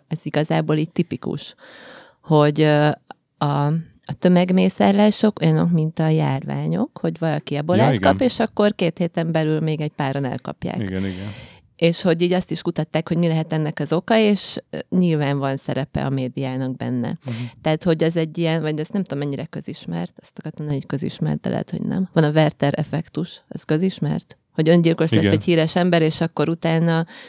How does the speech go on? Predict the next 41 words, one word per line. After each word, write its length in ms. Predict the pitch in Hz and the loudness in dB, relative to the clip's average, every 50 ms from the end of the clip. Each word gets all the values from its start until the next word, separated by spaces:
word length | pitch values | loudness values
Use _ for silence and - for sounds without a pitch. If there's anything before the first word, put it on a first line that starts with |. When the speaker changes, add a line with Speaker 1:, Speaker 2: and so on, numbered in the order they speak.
| - - _ _ | -20 -20 _ _
Speaker 1:
ha 160 | - 156 151 | 2 4 4
így 200 | 151 151 151 147 | 4 4 4 4
elég 320 | 147 147 143 147 147 - 151 - | 4 6 4 4 4 2 2 2
jól 220 | 147 147 143 143 | 4 4 4 2
coverelik, 600 | - - 156 147 160 165 180 180 175 180 175 - | 2 2 2 4 6 6 6 6 6 4 4 4
akkor 300 | 170 160 - - 156 - | 0 -2 2 0 0 0
utána 380 | 151 151 - 147 147 151 147 147 | 0 0 0 2 2 2 2 2
még, 360 | 147 147 143 143 143 - - _ _ _ 185 135 117 | 2 2 0 -2 -4 -8 -16 _ _ _ -16 -12 -10
Speaker 2:
Ez 100 | 104 98 | -8 -4
Speaker 1:
tehát 180 | 95 107 131 - | -2 -2 0 0
Speaker 2:
a 20 | |
Speaker 1:
megnő 260 | 170 156 160 160 151 147 | 0 0 0 0 2 0
az 100 | 151 - | 0 0
öngyilkosságok 640 | - 151 147 147 147 - - 151 - 151 147 - - | 0 0 0 -2 -2 -2 -6 -6 -4 -6 -6 -6 -6
aránya. 360 | - - 135 - - - 190 185 175 | -8 -8 -6 -6 -6 -6 -6 -6 -4
Speaker 2:
If 0 | |
you, 100 | - 101 | 2 2
Speaker 1:
Robin 320 | 196 190 - 156 160 160 | 4 4 4 2 2 2
Speaker 2:
if 180 | 104 101 - - | 0 0 2 2
you 120 | 110 101 | 2 2
Werther 400 | 101 98 98 - - - 110 107 | 4 2 0 0 0 -2 -2 -2
szenvedései? 600 | - - - 95 95 98 98 98 101 - - - 196 | -2 -4 -6 -4 -4 -4 -4 -4 -4 -6 -2 2 4
Speaker 1:
Ja, 140 | 196 170 165 | 4 6 4
ja, 120 | 151 143 | 4 2
ja, 200 | 156 160 165 170 | 2 4 4 2
és 140 | 170 170 - | 2 0 0
Speaker 2:
Ja. 80 | 190 | -2
Speaker 1:
akkor 240 | 175 - - 165 170 | -2 0 0 -2 -2
tehát 420 | - - 175 160 165 - - 175 170 - - | 0 0 0 -2 -2 -2 -4 -4 -4 -4 2
szerelmi 340 | - 180 160 147 151 151 151 | 2 4 4 4 2 2 4
bánatában 680 | 160 175 180 185 185 - - 170 160 160 170 165 156 | 4 6 6 6 4 2 2 0 2 2 2 2 2
a 80 | 156 156 | 2 0
csávó, 480 | - - 170 156 151 147 147 139 143 | 2 2 2 2 4 2 2 4 4
Speaker 2:
Mhm. 100 | 143 117 113 - - - - - - - - - _ | 2 2 0 -6 -12 -18 -18 -18 -20 -20 -20 -20 _
Speaker 1:
de 140 | - - 151 | 0 2 2
ez 80 | 151 - | 2 4
egy 100 | 165 156 | 4 4
regényhős, 500 | 156 160 151 - - 156 156 156 156 - | 4 4 4 2 2 4 4 2 2 2
nem 160 | - 165 160 | 4 4 4
igazi 320 | 151 165 - - - - 165 | 4 2 0 -4 -2 -2 -2
ember, 340 | - - 170 175 202 214 | 0 0 2 2 2 0